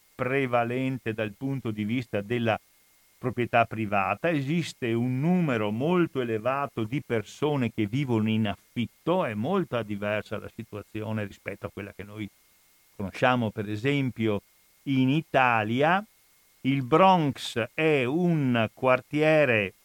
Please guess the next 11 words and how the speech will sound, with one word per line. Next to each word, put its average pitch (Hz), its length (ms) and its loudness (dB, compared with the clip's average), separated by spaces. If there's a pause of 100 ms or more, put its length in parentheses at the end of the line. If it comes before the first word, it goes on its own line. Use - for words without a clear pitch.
(340)
super 127 800 0
densamente 123 1000 0
popolato, 123 760 0
un 104 80 -2
milione 120 460 -2
e - 20 -2
mezzo 120 380 -2
di 110 120 -8
persone 127 720 -4
in 110 220 -4
centoquaranta 131 1120 -2